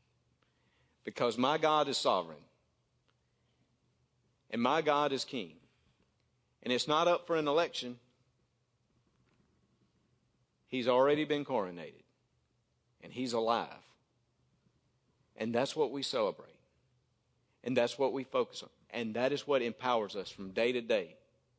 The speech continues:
to share the good news and to see his transformation come. May we be a people focused on the right kingdom, focused on the right priority, focused on the right purpose.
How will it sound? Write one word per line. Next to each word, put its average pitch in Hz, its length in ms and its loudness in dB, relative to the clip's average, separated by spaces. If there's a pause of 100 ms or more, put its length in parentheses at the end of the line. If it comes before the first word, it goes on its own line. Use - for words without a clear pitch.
(840)
to 98 80 -18
share 123 340 2
the 110 80 -4
good 110 240 -4
news 92 480 -10 (640)
and 98 140 -16
to 101 80 -16
see 123 300 -4
his 113 120 -2
transformation 101 840 -10
come. 82 280 -20 (720)
May 113 120 -2
we 127 200 -2
be 151 160 2
a 139 80 4
people 113 400 -8 (420)
focused 143 640 2 (440)
on 101 320 -4 (120)
the 110 100 -2
right 127 320 2
kingdom, 92 380 -10 (560)
focused 143 500 2
on 113 140 -2
the 101 80 0
right 117 320 2
priority, 92 520 0 (420)
focused 131 420 0
on 113 100 -4
the 104 80 -8
right 110 320 -2
purpose. - 640 -10